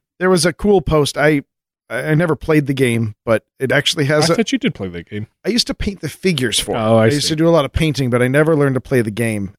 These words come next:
Speaker 1: And, uh, but I'll say this: they actually, <clears throat> there's a huge amount of books written about it, and they've got a hell of a backstory written for that game. I, there was a cool post on Imgur about it the other day, and I read it. It was fun.
Speaker 2: They, they're coming out with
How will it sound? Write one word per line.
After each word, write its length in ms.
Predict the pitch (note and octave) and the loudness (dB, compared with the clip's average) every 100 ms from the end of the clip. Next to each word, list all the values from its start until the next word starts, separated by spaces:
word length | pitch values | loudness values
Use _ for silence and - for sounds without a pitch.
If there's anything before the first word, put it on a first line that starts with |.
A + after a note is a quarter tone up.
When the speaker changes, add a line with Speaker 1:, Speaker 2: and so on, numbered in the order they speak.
| _ | _
Speaker 1:
And, 440 | - A2+ A2 A2 G#2 - _ _ _ _ | -6 -4 -2 -4 -6 -12 _ _ _ _
uh, 200 | D3+ C3+ | 0 2
but 480 | A#2+ B2 G3+ A#3+ A#2+ _ _ _ _ | 0 -2 -2 -2 -4 _ _ _ _
I'll 120 | C#3 | -2
say 160 | C#3+ G#3 | 2 2
this: 220 | D#3 D#3+ | 2 0
they 200 | - E3 | 0 0
actually, 460 | A3 G#3 D#3+ D3 C3 | 0 0 2 2 0
<clears throat> 40 | - | 0
there's 300 | F#3 G3+ E3+ | 2 2 2
a 200 | C#3 A#2 _ _ _ _ | 0 0 _ _ _ _
huge 460 | - G#3 C#4 C#4 C#3 | -12 0 2 2 0
amount 240 | C#3 B2 | -2 -2
of 100 | G#2 | -2
books 260 | B2+ - B2+ | -2 -2 0
written 220 | A#2 A2+ | -2 -2
about 280 | G#2+ G#2 G#2 | -2 0 -2
it, 140 | G#2 _ _ | -4 _ _
and 120 | C3 | -2
they've 260 | F#3+ C#4 G3 | 0 0 -2
got 160 | C3 B2 | 0 0
a 60 | |
hell 220 | G#2+ F#3 B3 | 0 0 2
of 80 | D3 | 0
a 60 | |
backstory 580 | A2+ C3+ E3 - C#3 A#2 | 0 -2 0 -2 0 0
written 180 | A2 G2 | 0 -4
for 120 | F#2+ | -4
that 200 | A2+ G#2+ | 0 0
game. 240 | A#2 G#2 G#2 | 0 -2 0
I, 160 | A2+ | -2
there 140 | G#2 B2 | 0 -2
was 140 | A#2+ | 0
a 120 | B2+ A2+ A2+ | 0 -2 -4
cool 200 | - E3 | -2 -2
post 340 | - D3+ - | 0 0 0
on 100 | B2+ | 0
Imgur 280 | B2 D3+ B2 | 2 4 4
about 220 | A2 A2 | 4 2
it 60 | G#2+ | 0
the 100 | G#2+ | -2
other 120 | G#2+ | -2
day, 180 | G#2 G#2+ | 0 0
and 80 | G#2 | 0
I 60 | |
read 260 | G#2 G#2+ A2+ | 0 2 2
it. 100 | A2 _ | 0 _
It 340 | _ _ _ | _ _ _
was 120 | G3 - | -6 -2
fun. 300 | B3 A#3 B2+ _ _ | 0 0 0 _ _
Speaker 2:
They, 200 | E3 F3 | -2 0
they're 180 | D3+ D3 | 0 -4
coming 340 | - G#3 G#3 | -2 -2 0
out 220 | E3+ E3+ C3 | 2 2 2
with 240 | C3+ - | 0 0